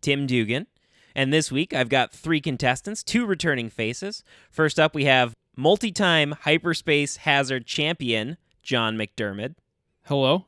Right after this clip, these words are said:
Speaker 2: I'm excited to be back for another round of Hyperspace Hazard.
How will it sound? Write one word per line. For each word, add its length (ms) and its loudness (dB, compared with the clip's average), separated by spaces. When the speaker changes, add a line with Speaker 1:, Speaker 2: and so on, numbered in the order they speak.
Speaker 2:
I'm 280 -6
excited 340 -4
to 80 -10
be 80 -6
back 380 -6
for 260 -10
another 400 -8
round 400 -10
of 260 -10
Hyperspace 440 -10
Hazard. 320 -10